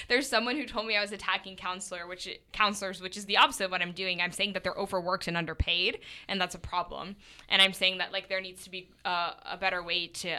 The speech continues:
a better system that we can use to have, like, counselors and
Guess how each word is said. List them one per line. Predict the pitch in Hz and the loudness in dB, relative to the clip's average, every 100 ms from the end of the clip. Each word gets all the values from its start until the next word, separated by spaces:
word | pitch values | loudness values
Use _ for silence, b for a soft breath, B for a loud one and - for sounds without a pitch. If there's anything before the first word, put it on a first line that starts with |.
| - | -2
a | 196 | -4
better | 196 226 254 | 4 4 4
system | - 269 220 180 175 - 185 | 0 -4 -2 -2 -4 -8 0
that | 175 170 - b b | 2 2 -2 b b
we | 196 | -8
can | - 190 | -2 2
use | 196 196 180 - | 4 4 2 -4
to | 190 | -2
have, | 185 180 175 | 4 4 4
like, | 175 | 0
counselors | - 185 185 - 180 175 180 - | 4 2 2 -2 0 0 -2 -2
and | 165 156 165 | -2 -2 -4